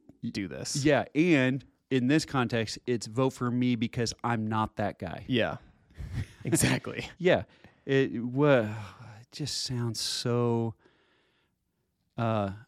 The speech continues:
Speaker 1: unsustainable,
Speaker 2: Mm-hmm.
Speaker 1: right? Unsustainable. And Paul says, "Not sincerely,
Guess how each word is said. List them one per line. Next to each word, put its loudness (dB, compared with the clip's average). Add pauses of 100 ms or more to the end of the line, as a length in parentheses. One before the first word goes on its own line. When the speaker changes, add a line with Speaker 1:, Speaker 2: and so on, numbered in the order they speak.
(460)
Speaker 1:
unsustainable, -6
Speaker 2:
Mm-hmm. 2 (180)
Speaker 1:
right? -6 (120)
Unsustainable. -6 (360)
And -10
Paul 2
says, 0
"Not 0
sincerely, 0